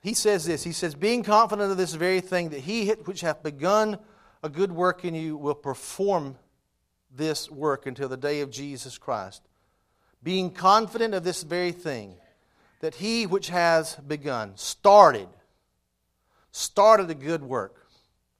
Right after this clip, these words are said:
Here's something that's really cool. The word work, it is something of, it's something that is constitutional in nature.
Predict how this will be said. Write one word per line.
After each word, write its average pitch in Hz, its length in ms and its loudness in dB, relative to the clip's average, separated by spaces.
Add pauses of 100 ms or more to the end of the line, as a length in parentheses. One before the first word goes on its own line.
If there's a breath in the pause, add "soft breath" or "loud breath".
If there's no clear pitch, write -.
(340)
Here's 214 160 -4
something 151 300 -4
that's 120 120 -12
really 156 300 -4
cool. 127 460 -12
The 135 140 -4
word 175 420 -4
work, 160 640 -4 (2500)
it 160 140 -4
is 139 120 -6
something 208 760 -2
of, 131 260 -6 (760)
it's 170 140 -12
something 196 440 -2
that 147 120 -2
is 123 160 -8
constitutional - 1300 -8 (720)
in 131 180 -10
nature. 120 380 -12